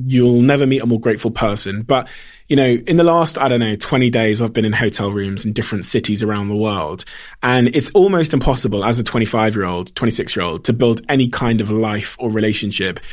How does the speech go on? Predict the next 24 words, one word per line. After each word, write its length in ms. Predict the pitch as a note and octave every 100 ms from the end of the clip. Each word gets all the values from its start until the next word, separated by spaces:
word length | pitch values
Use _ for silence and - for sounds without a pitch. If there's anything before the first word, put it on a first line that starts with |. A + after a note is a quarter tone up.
| -
when 100 | A#2
you 80 | A#2
don't 220 | A#2+ A#2
know 80 | G#2+
where 120 | G#2+
you're 100 | G2+
gonna 140 | G2+ G2
be 120 | F#2+
tomorrow, 560 | - G2 F#2+ D2+ C#2 - -
or 100 | A2
you're 100 | A#2
gonna 120 | A#2+
be 80 | A2+
in 60 | G#2+
a 40 |
different 280 | G#2 G#2+ F2+
city 200 | B2 G#2+
tomorrow. 280 | - F#2+ F2
You 140 | F#2
can't 220 | A#2+ E3+
have, 200 | C3 B2+
like, 140 | A2+ G#2+
a 100 | G#2
proper 440 | - - G2+ G2+